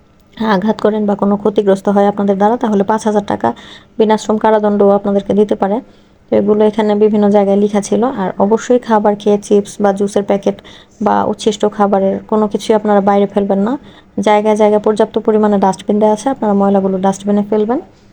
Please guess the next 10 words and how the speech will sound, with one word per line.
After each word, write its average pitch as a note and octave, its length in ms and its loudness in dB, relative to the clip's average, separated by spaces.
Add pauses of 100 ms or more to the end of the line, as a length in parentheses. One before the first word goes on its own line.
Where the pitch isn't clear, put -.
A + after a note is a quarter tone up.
(340)
আর G3 340 -2
এখানে A3 400 -2
একটা A3 200 -4
সাপ G#3+ 180 -2
দেখলাম G#3 480 -2 (140)
আরও G#3 220 2
বড়, F#3+ 220 2
বিশাল G#3 320 0
বড়। F#3+ 200 0 (540)
তো A3 140 -2